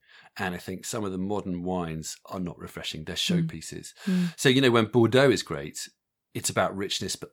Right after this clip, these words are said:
Speaker 1: also balance, you know, that special combination of power, but with delicacy and elegance. So, you know, it's a sweet spot, if you like, between four quadrants, uh, you know, aromatics,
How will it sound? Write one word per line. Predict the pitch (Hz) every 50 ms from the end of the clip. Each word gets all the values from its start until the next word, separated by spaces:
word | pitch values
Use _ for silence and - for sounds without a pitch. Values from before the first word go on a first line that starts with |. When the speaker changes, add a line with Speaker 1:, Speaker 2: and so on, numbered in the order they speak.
| -
Speaker 1:
also | - 120 113 - - 95 85 85 _ _ _ _
balance, | - 87 87 90 82 71 - - - - -
you | 80
know, | 76 71 76 76
that | 80 80 - -
special | - - - - 117 98 - - 98
combination | - - 92 85 80 78 78 - -
of | 85 - -
power, | - - 113 101 98 92 92 90 - - - - - - - _ _ -
but | - 104
with | 95 90 78 _
delicacy | - 101 90 90 - - - - - 87
and | 82 87
elegance. | 90 90 90 80 - 73 - -
So, | - 104 95
you | 92 98
know, | 98
it's | 92 95 -
a | 101
sweet | - - - 135 131 131 - _ _
spot, | - - - - - 117 95 76 -
if | - -
you | 101
like, | 92 85 82 85
between | - - - - 95 90 82
four | - - - - - - 113 104 101 98 92 90 - - - - - - - _ _
quadrants, | - - - 117 107 - - - 73 67 - - - - - - -
uh, | 104 92 90 87 85 82 82
you | - 95
know, | 90 87 -
aromatics, | 107 101 92 98 120 117 - - 160 123 - - - -